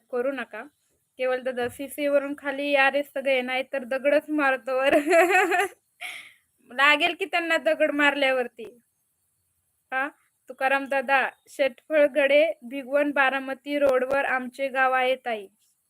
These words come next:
हो का? मी बारामतीला आता मध्ये पण आले होते, खूप, अ, म्हणजे मध्ये आले होते.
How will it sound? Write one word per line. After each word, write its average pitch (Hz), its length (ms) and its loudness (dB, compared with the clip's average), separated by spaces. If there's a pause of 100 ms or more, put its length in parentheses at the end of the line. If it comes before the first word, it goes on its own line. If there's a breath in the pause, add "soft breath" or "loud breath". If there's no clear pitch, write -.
(760)
हो 262 120 -4
का? 254 200 -6
मी 247 140 -8
बारामतीला 311 680 0
आता 311 280 2
मध्ये 302 280 -4
पण 311 220 -2
आले 285 220 2
होते, 247 340 -2
खूप, 277 380 -10
अ, 254 200 -6
म्हणजे 254 440 -12
मध्ये 262 280 -8
आले 269 220 -4
होते. 247 280 -8